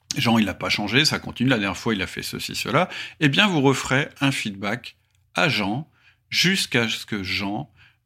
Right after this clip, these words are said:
euh, modifie son comportement. Je vous rappelle que la clé du feedback, c'est la fréquence et c'est le faible impact émotionnel. C'est-à-dire que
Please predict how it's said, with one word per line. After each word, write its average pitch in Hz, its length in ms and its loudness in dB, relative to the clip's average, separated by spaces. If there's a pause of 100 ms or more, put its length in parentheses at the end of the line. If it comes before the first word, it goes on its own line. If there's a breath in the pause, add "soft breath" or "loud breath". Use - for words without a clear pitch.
(120)
euh, 90 680 -4
modifie 123 580 2
son - 160 -4
comportement. - 800 -8
Je 110 160 -2
vous 135 160 6
rappelle 131 580 4 (220)
que 90 220 -6 (340)
la 101 160 -4
clé 175 320 2
du 143 140 -4
feedback, 101 580 -4 (300 loud breath)
c'est - 200 -4
la 90 140 -2
fréquence - 800 -2 (360 loud breath)
et 151 220 4
c'est 135 520 2 (240 loud breath)
le 104 260 -4
faible 139 420 2
impact 127 460 -2
émotionnel. 113 600 0
C'est-à-dire 127 400 0
que 139 220 4